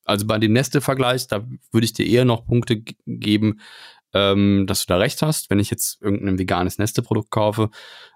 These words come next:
Ähm, aber bei Ankerkraut irgendwie rumkrakele, ähm, dann hast du einen Punkt. Hab ich gemacht.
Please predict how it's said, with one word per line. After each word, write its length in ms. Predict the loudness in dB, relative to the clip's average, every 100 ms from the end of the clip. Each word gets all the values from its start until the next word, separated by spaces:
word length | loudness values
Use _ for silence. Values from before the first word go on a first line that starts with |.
| _
Ähm, 500 | 0 2 2 2 0 -4 _ _ _ -8
aber 240 | -2 0
bei 100 | 0 0
Ankerkraut 540 | 0 -2 -2 -2 0
irgendwie 240 | 2 2
rumkrakele, 800 | 2 2 0 -2 0 2 2 0 _ _ _ _ -2
ähm, 600 | 2 2 4 2 0 -4 _ -6
dann 520 | -2 0 0 -2 -10 -8
hast 240 | -6 -2
du 40 | -2
einen 40 |
Punkt. 380 | -2 -6 -6 -20 _ _ _ _ _ _
Hab 160 | -6 -4
ich 100 | 0
gemacht. 420 | 0 -2 -6 -20